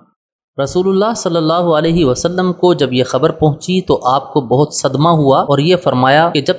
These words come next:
تک میں ان سے بدلہ نہ لے لوں گا یہاں سے حرکت نہ کروں گا،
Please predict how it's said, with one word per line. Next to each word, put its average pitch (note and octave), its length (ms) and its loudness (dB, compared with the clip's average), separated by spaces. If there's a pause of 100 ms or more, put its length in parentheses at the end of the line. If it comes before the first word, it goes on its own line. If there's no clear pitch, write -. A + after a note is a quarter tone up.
تک G#3 220 0
میں F#3+ 120 2
ان F3 220 0
سے F#3 220 2
بدلہ C#3+ 360 0
نہ E3+ 220 2
لے C#3+ 220 2
لوں C#3+ 240 2
گا D3+ 120 2 (140)
یہاں B2+ 280 0
سے C#3+ 200 0 (140)
حرکت D3+ 360 -2
نہ C3+ 80 0
کروں B2 400 0
گا، G2+ 120 0